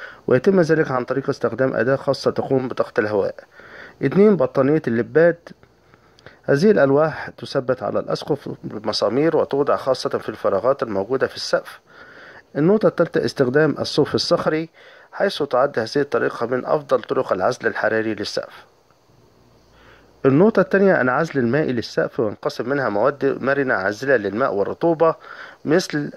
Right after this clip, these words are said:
واحد، الألواح المعدنية، يفضل استخدامها لدى الكثيرين، وذلك لأنها تعمل كحاجز للرطوبة والماء، ومن الأمثلة عليها ألواح الرصاص، لكن عيبها أنها تصدأ عند ملامستها للأسمنت أو الجير،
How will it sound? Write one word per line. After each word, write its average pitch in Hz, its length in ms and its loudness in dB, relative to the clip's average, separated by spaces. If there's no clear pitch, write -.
واحد، 156 440 0
الألواح 120 460 -2
المعدنية، 120 600 -4
يفضل 131 360 -4
استخدامها 123 600 -2
لدى 107 220 0
الكثيرين، 117 720 -4
وذلك 143 420 0
لأنها 147 380 2
تعمل 147 300 0
كحاجز 143 540 -2
للرطوبة 113 520 0
والماء، 110 400 2
ومن 113 220 0
الأمثلة 127 480 -2
عليها 117 500 0
ألواح 110 280 -2
الرصاص، - 600 0
لكن 131 300 0
عيبها 131 320 0
أنها 139 200 -2
تصدأ 135 480 -2
عند 120 320 -4
ملامستها 104 640 -4
للأسمنت 131 580 -4
أو 98 160 0
الجير، 139 400 -2